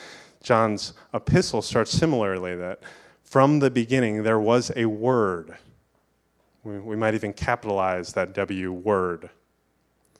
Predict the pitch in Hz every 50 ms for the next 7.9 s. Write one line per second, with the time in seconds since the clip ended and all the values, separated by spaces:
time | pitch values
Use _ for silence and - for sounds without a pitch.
0 | _ _ _ _ _ - 117 113 113 110 - - 113 110 - - 107 - - -
1 | 110 - - - 101 95 104 - - - - - 123 110 104 101 92 104 104 104
2 | 107 104 - - 110 98 - - - 98 92 - - - 104 104 101 - - 104
3 | 95 92 95 - - - - - - - 120 113 107 107 - - 160 160 151 -
4 | 131 113 117 110 110 117 120 117 - 117 107 104 - - - 131 120 113 - -
5 | 123 113 107 101 92 - - - - - - - _ 127 113 - 127 117 - 127
6 | 117 110 - - - 123 120 120 117 113 107 104 101 - - - - - 120 113
7 | 117 - - 113 113 110 110 107 101 98 - - 117 110 - - - -